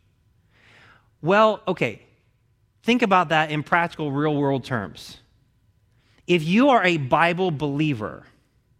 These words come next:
and you believe what God has said, how can that not spill over into your politics? Now, I'm not saying that we're endorsing candidates or doing all that kind of stuff, but you need to think a little bit here.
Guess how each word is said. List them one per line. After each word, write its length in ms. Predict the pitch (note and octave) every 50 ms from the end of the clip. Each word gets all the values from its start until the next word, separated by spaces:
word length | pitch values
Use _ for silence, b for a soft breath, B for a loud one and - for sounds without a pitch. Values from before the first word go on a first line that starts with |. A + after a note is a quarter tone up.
| _ _ _ _ _ _ _ _
and 140 | D#3 D#3+ E3+
you 80 | F3+ F#3
believe 420 | D#3 E3+ E3+ F3 F#3+ G#3+ A#3 G#3+
what 180 | G3 G3 D#3 C#3
God 260 | D3+ C#3+ C#3+ D3+ D3
has 140 | D3 C#3+ -
said, 380 | - - D3+ B2+ A2 G#2+ G#2 B B B B B B B
how 460 | - - - G#3 G#3+ A#3 B3+ C#4 D4
can 260 | C#4+ - - A3 F#3
that 180 | F3+ E3+ D#3 C3+
not 600 | C#3+ D#3 E3 F#3 G3 F3+ C3 A#2+ B2 - - - _ _
spill 320 | - - - F#3+ G3 F#3
over 220 | F#3 F3 D#3+ F3 D#3+
into 180 | E3+ F3+ F3
your 120 | E3+ F3+ D#3+
politics? 800 | - G#3 A#3 A3+ D#3+ A#2 - A#2+ G2 - - - - - - _ _ _ _ _ _ _ _ _ _ _ _ _ _ _ _ _ _ _ _ -
Now, 160 | F#3 G3 F#3
I'm 140 | F3+ F#3+ G3
not 200 | A3 B3 A#3 -
saying 600 | - - A#3+ B3 A3 E3+ D#3 D3+ E3+ G3+ G#3+ G3+ b b b b b b
that 120 | b D#3 D3
we're 160 | D#3+ F3+ F3+
endorsing 600 | F3 E3 C#3+ D#3+ E3+ F3+ F#3 F3 - F#3+ F3+ E3
candidates 640 | - - F3+ F3 E3+ E3+ D#3+ E3+ E3+ E3 D#3+ D#3 -
or 100 | D#3+ D#3
doing 180 | D3 D#3+ D#3+
all 80 | D#3+ D#3+
that 120 | D#3+ D#3+
kind 160 | D#3 E3+ D#3+ D#3
of 80 | D3
stuff, 180 | - E3+ D#3 C3
but 220 | - F#3 E3+ E3 E3+
you 100 | F#3+ G#3
need 180 | B3 C#4 B3+
to 80 | G#3+ F3+
think 300 | - - B3 C4+ D4 -
a 60 | F3+
little 220 | C#3+ C3 A#2+ A#2+
bit 160 | A2+ A#2 G#2 G#2+
here. 320 | A2 G#2+ G2 G2 G#2+ -